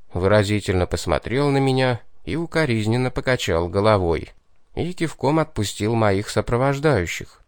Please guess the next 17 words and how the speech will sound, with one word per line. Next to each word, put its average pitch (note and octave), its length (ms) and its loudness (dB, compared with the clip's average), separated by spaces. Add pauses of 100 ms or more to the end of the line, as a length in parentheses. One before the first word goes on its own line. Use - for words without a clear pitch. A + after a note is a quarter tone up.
(280)
после C3+ 340 -4
чего G#2+ 320 0
махнул F#2+ 460 2
мне F2 240 4
рукой, C#3 440 -4
указывая C3+ 680 2
на B2+ 160 2
стул B2 280 -4
перед A2+ 380 -4
ним, A2 300 2 (360)
и - 140 -4
вновь D#3+ 380 -2
уткнулся C#3 580 0
носом A2+ 460 0
в - 40 -12
свои G2+ 380 2
документы, F2+ 800 0